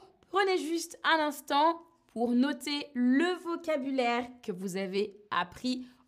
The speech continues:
aujourd'hui. Merci d'avoir participé et d'avoir répondu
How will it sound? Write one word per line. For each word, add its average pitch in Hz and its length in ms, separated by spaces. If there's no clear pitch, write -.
aujourd'hui. 359 540
Merci 311 840
d'avoir 254 920
participé 277 840
et 392 420
d'avoir 277 400
répondu 254 720